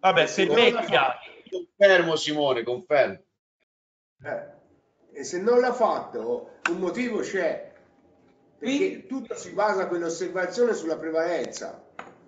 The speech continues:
Speaker 2: perché c'è già la norma che dice che l'inte-, che il, il fabbricato misto può avere, l'abbiamo inserita già per un altro caso sul vecchio piano,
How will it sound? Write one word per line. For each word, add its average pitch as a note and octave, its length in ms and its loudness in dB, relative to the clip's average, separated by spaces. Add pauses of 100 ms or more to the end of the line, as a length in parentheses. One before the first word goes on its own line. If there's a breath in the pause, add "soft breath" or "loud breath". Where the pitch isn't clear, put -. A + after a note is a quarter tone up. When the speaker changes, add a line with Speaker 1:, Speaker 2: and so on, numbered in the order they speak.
Speaker 2:
perché D#3+ 600 -4
c'è G#3 220 -4
già A3+ 160 4
la A3 120 6
norma E3+ 460 0
che C#3+ 160 -10
dice E3 300 -6
che E3 120 -6
l'inte-, D#3+ 560 0
che E3+ 100 -8
il, D#3+ 240 -4
il D#3+ 220 0
fabbricato D#3+ 600 -4
misto D3+ 720 -4 (240 loud breath)
può E3 160 2
avere, D#3 760 0
l'abbiamo G3+ 380 0
inserita F#3 1000 -2
già F3+ 240 -4
per E3+ 160 -8
un F3 100 -4
altro E3+ 220 -6
caso F3 340 -2
sul C3 220 -12
vecchio D3 340 -6
piano, A#2 580 -6